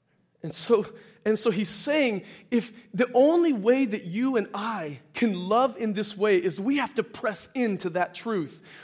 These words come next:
We have to know this truth. If you don't understand God's love in that way, if you don't realize how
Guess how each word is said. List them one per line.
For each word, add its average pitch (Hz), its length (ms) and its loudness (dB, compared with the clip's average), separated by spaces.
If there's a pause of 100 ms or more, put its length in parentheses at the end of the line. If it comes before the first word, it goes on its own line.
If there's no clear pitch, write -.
We 277 140 4
have 254 200 2
to 247 100 2
know 233 400 4
this 214 200 -4
truth. 226 320 -4 (200)
If 220 120 -4
you 294 80 2
don't 320 220 4
understand 240 720 0
God's 208 320 4
love 208 300 4
in 180 120 -2
that 202 280 4
way, 165 340 0 (320)
if 190 140 -2
you 269 80 6
don't 254 240 4
realize 233 440 2
how 220 400 2